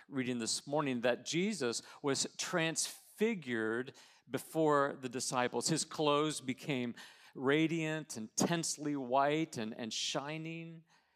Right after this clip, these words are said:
transfigured. The word metamorphosis, like from one state to another, completely incorruptible, full of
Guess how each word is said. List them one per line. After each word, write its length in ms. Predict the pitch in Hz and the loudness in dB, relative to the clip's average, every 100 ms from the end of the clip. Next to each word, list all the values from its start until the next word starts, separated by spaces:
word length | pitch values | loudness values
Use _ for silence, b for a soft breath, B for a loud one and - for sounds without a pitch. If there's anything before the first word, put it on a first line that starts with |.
| b - | b -4
transfigured. 840 | 170 151 - - 160 127 113 104 107 - | 0 2 0 -2 0 0 -2 -4 -14 -6
The 120 | 135 | 0
word 280 | 131 147 117 | 4 4 2
metamorphosis, 1120 | 123 135 143 139 143 147 127 117 - 107 - 123 | 0 4 4 4 4 2 2 -4 -4 -4 -4 -2
like 220 | 117 - | -2 -2
from 220 | 131 123 | -4 0
one 220 | 151 170 | 2 2
state 600 | 156 - 135 110 104 - b b b _ | 0 0 0 0 -4 -14 b b b _
to 160 | - 151 | -2 0
another, 600 | 135 143 147 113 104 104 - _ _ _ _ - | 0 0 0 -2 -4 -10 -20 _ _ _ _ -8
completely 880 | 160 - - 208 214 196 170 147 - _ _ _ | -6 -4 2 2 4 2 4 2 -2 _ _ _
incorruptible, 1000 | 151 135 - 139 131 - 104 104 101 - _ _ _ _ _ _ | -6 -6 -2 2 2 0 -10 -8 -10 -12 _ _ _ _ _ _
full 840 | - - 160 170 165 135 110 - - - | -20 -2 4 6 6 4 2 -2 -10 0
of 320 | 127 117 | 2 2